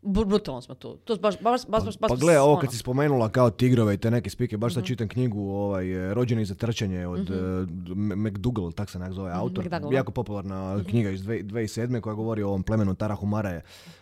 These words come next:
Speaker 2: Meksikancima
Speaker 1: Nisam
Speaker 2: koji su
Speaker 1: čitala
Speaker 2: rođeni.
Speaker 1: knjigu, ali sam čula za
Speaker 2: Fenomenalna
Speaker 1: nju.
Speaker 2: knjiga, ja stvarno je preporučujem svima.
Speaker 1: Mhm.
Speaker 2: Ovaj, i tebi.
Speaker 1: <laughs> Thanks.
Speaker 2: Ovaj, kak se zove, di, di, di, di baš se priča o tome, o toj nekoj maloj zajednici.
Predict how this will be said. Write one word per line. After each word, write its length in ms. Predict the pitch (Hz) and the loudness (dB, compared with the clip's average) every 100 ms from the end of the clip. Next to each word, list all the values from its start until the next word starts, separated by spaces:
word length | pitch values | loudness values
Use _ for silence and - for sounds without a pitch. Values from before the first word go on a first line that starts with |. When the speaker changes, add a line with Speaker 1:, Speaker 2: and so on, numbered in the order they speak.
| - | -8
Speaker 2:
Meksikancima 600 | 101 - 107 113 - 226 | -6 -6 -2 -2 0 0
Speaker 1:
Nisam 140 | 220 | 0
Speaker 2:
koji 60 | 117 | 0
su 60 | |
Speaker 1:
čitala 120 | - | 2
Speaker 2:
rođeni. 160 | 175 185 | 2 0
Speaker 1:
knjigu, 200 | 196 208 | -4 -4
ali 100 | 175 | -4
sam 100 | 180 | -2
čula 40 | 156 | 4
za 120 | 151 | 6
Speaker 2:
Fenomenalna 320 | 135 127 127 | 6 4 2
Speaker 1:
nju. 40 | 113 | 2
Speaker 2:
knjiga, 220 | 127 120 | 0 0
ja 80 | 107 | 0
stvarno 240 | 104 113 | 0 0
je 40 | |
preporučujem 440 | 101 90 110 101 92 | -2 0 2 2 2
svima. 300 | - 110 143 180 | 0 2 2 0
Speaker 1:
Mhm. 200 | 185 156 202 | -8 -10 -10
Speaker 2:
Ovaj, 240 | 107 101 90 - | -6 -6 -6 -4
i 120 | 101 | -4
tebi. 360 | 98 104 143 - | 0 2 2 -2
Speaker 1:
<laughs> 300 | - 220 - - 247 247 254 262 | -4 0 2 4 6 4 2 0
Thanks. 340 | - 175 254 | -2 -4 -2
Speaker 2:
Ovaj, 240 | 110 120 117 | 2 2 2
kak 160 | 113 | -2
se 100 | 92 | -2
zove, 160 | 101 117 | -4 -4
di, 240 | 123 127 | -4 -2
di, 240 | 120 131 127 | 0 0 0
di, 140 | 123 | -2
di 100 | 123 | -2
baš 240 | 123 147 143 | 0 0 0
se 80 | |
priča 320 | 131 156 156 139 | -2 -2 0 0
o 40 | |
tome, 280 | 147 147 135 | 2 2 2
o 80 | 117 | 2
toj 120 | 143 | 2
nekoj 200 | 147 127 | 2 2
maloj 260 | 127 139 117 | 4 4 4
zajednici. 560 | 131 131 95 90 - | 6 4 2 -4 -8